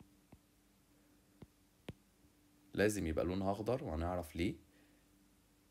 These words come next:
بلازما وول بقى والبلازما ممبرين والكلام ده كله، نفس الفكره هنا. ادي الكلوروبلاست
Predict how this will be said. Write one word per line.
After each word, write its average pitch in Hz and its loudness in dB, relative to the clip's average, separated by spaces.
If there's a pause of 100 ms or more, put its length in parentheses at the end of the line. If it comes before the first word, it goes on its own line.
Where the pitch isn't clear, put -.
(120)
بلازما 107 2
وول 92 4
بقى 90 2
والبلازما 87 0
ممبرين 85 -4
والكلام 80 -6
ده - -10
كله، - -16 (1500)
نفس 92 -2
الفكره 85 -2
هنا. 101 2 (160)
ادي 85 0
الكلوروبلاست 85 0